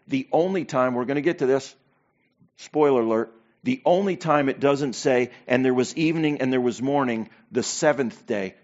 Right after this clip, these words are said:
that doesn't exist there. There's a reason for that. But there's this rhythm, "And there was evening and there was morning, and it was good, and that was this day." And so now we have this start of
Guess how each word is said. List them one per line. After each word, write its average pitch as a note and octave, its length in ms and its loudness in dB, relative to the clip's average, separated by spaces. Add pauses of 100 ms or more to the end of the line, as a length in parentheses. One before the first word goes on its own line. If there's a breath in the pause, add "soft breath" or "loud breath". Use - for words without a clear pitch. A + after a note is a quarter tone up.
that A#2 180 0
doesn't G#2+ 280 -4
exist F#2 460 -8
there. D#2+ 240 -12 (180 soft breath)
There's G2 180 -8
a F#2+ 60 -8
reason F2+ 360 -10
for - 160 -20
that. - 220 -20 (420 soft breath)
But C3 160 2
there's C3+ 260 2
this A#2+ 220 0
rhythm, A#2+ 640 0 (480 soft breath)
"And B2+ 160 0
there B2+ 80 0
was B2+ 220 0
evening C#3+ 540 0
and B2 140 -4
there B2 80 0
was A#2 220 -2
morning, A#2 520 0
and A2 140 -6
it A2 80 -6
was G2+ 220 -8
good, A2+ 480 -2
and G2 160 -10
that G#2+ 180 -4
was G2+ 160 -10
this A2+ 220 -2
day." G#2 340 0 (240 loud breath)
And B2 140 -4
so C3+ 180 0
now F3 480 0 (180 loud breath)
we C3+ 180 0
have C#3 400 -2
this B2+ 320 0 (260 soft breath)
start - 680 2
of A#2 220 2